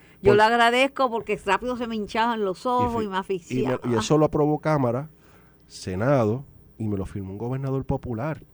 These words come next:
Speaker 2: Eso es un logro.
Speaker 1: ¿Quién fue, Alejandro?
Speaker 2: Ah, no, Aníbal Acevedo Vilá.
Speaker 1: Aníbal.
Speaker 2: Me lo firmó. Eso es un logro, pero si no lo hubiese firmado Aníbal, pues no hubiese... Era, era un intento de un logro. Así
Speaker 1: Sí.
Speaker 2: que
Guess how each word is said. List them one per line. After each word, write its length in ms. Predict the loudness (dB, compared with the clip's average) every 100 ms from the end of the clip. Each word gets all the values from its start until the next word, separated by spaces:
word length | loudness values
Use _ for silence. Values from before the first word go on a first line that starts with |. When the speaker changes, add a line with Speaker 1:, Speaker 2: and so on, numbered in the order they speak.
| _ _
Speaker 2:
Eso 240 | -8 -6 -6
es 80 | -6
un 100 | -6
logro. 200 | -6 -4
Speaker 1:
¿Quién 180 | -4
fue, 140 | -2 -2
Alejandro? 340 | -2 -4 -8
Speaker 2:
Ah, 200 | -12 -18 -20 _ _ _ _
no, 560 | -8 -6 -6 -4 -2 -2
Aníbal 340 | -4 -6 -4
Acevedo 320 | -4 -4 -4
Vilá. 380 | -4 -4 -4 -4 -6
Speaker 1:
Aníbal. 380 | -8 -8 -8 -12 _
Speaker 2:
Me 140 | -4
lo 100 | -4
firmó. 540 | -4 -8 -4 -2 -2 -4 -16 -20 -20 -20 -20 _ -2
Eso 240 | -2 0
es 40 | -2
un 60 |
logro, 360 | -2 -4 -6 -10 -18 _ _ -6
pero 160 | -6
si 140 | -4 -4
no 80 |
lo 60 | -2
hubiese 260 | -2 -4 -6
firmado 300 | -4 -2 -2
Aníbal, 220 | -2 -4
pues 120 | -2
no 80 | 0
hubiese... 180 | -2 -2
Era, 240 | 0 0 0 -2
era 300 | 0 0 -2 _ -2
un 180 | 0 0
intento 540 | -2 -4 -6 -4 -6
de 60 | -4
un 60 |
logro. 280 | -6 -8 -12 -14 -20 -14
Así 140 | -8
Speaker 1:
Sí. 60 | -4
Speaker 2:
que 500 | -2 0 0 -4